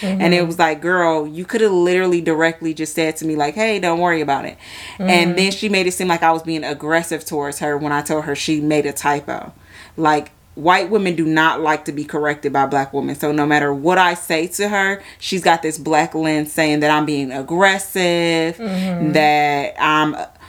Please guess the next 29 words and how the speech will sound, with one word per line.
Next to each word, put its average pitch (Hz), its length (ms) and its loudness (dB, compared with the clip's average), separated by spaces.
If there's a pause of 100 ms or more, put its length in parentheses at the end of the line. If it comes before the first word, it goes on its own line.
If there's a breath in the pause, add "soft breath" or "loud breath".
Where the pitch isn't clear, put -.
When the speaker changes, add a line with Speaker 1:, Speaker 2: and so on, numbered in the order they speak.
(220 loud breath)
Speaker 2:
you 170 160 0
know, 156 280 4
demanding, 170 1500 2
that 147 100 0
I'm 147 100 -4
telling 160 300 -2
her 151 160 -2
what 147 160 -6
to 110 120 -8
do. 185 1200 6 (420 loud breath)
And 165 420 2
that's 185 220 2
really 170 200 -2
not 156 220 0
the 160 80 -10
Speaker 1:
Yeah. 151 60 -14
Speaker 2:
case. 190 480 0
You're 165 180 2
just 165 220 -4
racist. - 760 -6 (1400)
And 156 640 2 (400 soft breath)
a 165 100 6
lot 175 220 4
of 175 60 0
that 165 160 2
is, 151 180 -6 (180)
is 165 180 -6
also, 165 520 0
um, 147 720 -6